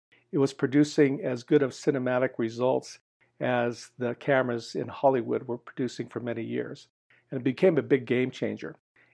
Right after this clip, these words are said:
And one of the things that happened was they were showing this wedding video that they had produced of this couple getting married in Ireland. And halfway through the video, I found myself tearing up watching complete strangers getting married. And I found myself ask-,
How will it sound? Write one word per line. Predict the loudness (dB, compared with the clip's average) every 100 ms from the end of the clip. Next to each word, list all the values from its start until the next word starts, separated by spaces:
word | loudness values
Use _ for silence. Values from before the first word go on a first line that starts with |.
| _
And | 2 4 4 4
one | 4
of | 6
the | 6
things | 4 4 2
that | -2
happened | -4 0 2 2 2
was | 0 0
they | 2
were | 0
showing | -2 2 4 4
this | 0 -2
wedding | 4 4 4 2
video | -2 0 0 -2 -4 _ _ _ _ _
that | -2 2
they | 2
had | 2 -4
produced | -4 -2 -2 -2 -6 -2
of | -2 0
this | -6 -6
couple | -2 -2 0
getting | -2 -2 -2
married | -2 0 2 0
in | -2 -4
Ireland. | 0 0 0 -2 -8 _ _ _ _
And | -4 0
halfway | 2 2 4 4
through | 4 0
the | 0
video, | 2 2 2 0
I |
found | 2 2 2
myself | 0 0 2 2 0 -10 _ _ _
tearing | 0 6 6 6
up | 2 2 2
watching | 0 0 -8
complete | -8 -4 -2 -2
strangers | 0 -2 0 -4
getting | -2 -2 -2
married. | -2 0 0 -2 -10 _ _ _ _ -4
And | 0 2 2
I | 0 0
found | 4 6 6
myself | 2 -2 -10 -18 -18 -6 0 2 4
ask-, | 4 4 0